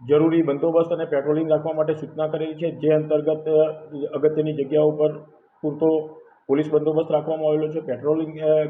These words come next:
કરવામાં આવી રહ્યું છે, વાહન ચેકિંગ ચાલુ, અ, કર-, અ, અ, કરવામાં આવેલું છે. સાથોસાથ ભરૂચ જિલ્લો જે, અ, દરિયા,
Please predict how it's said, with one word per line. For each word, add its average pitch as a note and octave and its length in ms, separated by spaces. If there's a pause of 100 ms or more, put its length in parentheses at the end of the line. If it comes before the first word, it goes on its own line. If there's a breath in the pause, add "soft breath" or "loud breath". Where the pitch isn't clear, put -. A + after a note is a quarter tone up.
કરવામાં D#3 340
આવી D3+ 140
રહ્યું D3+ 220
છે, D#3+ 80
વાહન C3 260
ચેકિંગ D#3 340
ચાલુ, D#3 240
અ, - 840
કર-, D#3+ 180
અ, D#3 240
અ, D3 480
કરવામાં D3+ 520
આવેલું D3+ 320
છે. D#3+ 160 (640 soft breath)
સાથોસાથ G#3+ 520 (760)
ભરૂચ D3 320
જિલ્લો G3 440
જે, F#3+ 380
અ, E3+ 240 (180)
દરિયા, F3 440